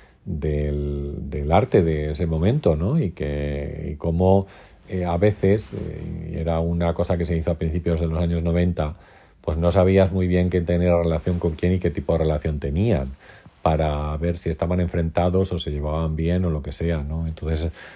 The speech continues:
eh, pues en esa charla había figuras como Rosalind Krauss, por ejemplo, como Hal Foster, ¿sabéis? Eh, como el propio Donald Caspid,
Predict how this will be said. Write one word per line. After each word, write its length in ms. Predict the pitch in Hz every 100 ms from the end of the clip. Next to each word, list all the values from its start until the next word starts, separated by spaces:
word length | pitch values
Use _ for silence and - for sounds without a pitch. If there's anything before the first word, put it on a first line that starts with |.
| - -
eh, 260 | 69 76 78
pues 180 | 76 76
en 100 | 80
esa 400 | 78 82 85 82
charla 640 | 90 85 90 90 92 80
había 260 | 80 82 82
figuras 520 | 85 82 85 85 -
como 580 | 85 78 78 78 80 80
Rosalind 400 | 80 90 80 80
Krauss, 420 | 95 101 95 90
por 140 | 82
ejemplo, 680 | 80 98 101 95 95 98 95 - - _
como 200 | - 76 78
Hal 160 | 82
Foster, 680 | - 95 98 - 92 92 95
¿sabéis? 680 | - 80 85 98 92 92 92 - - -
Eh, 180 | 82 78
como 200 | 82 78
el 60 | 78
propio 260 | 80 87
Donald 280 | 85 82 78
Caspid, 680 | 95 98 - - 95 98